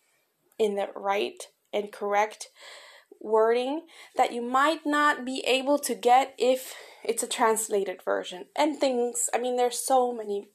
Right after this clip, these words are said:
more reasons. It's, I think, the same way or the same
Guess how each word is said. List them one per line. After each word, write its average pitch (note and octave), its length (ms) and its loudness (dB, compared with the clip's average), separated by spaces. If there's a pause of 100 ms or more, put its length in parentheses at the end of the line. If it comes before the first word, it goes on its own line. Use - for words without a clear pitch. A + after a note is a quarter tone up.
more G#3 400 0
reasons. G#3 540 -8 (1400)
It's, B3 260 2
I A#3+ 100 2
think, C#4 320 -2
the A#3+ 60 -2
same A#3+ 600 -2
way A3+ 500 -6 (340)
or G#3+ 160 -2
the G#3 120 -4
same A#3+ 600 -4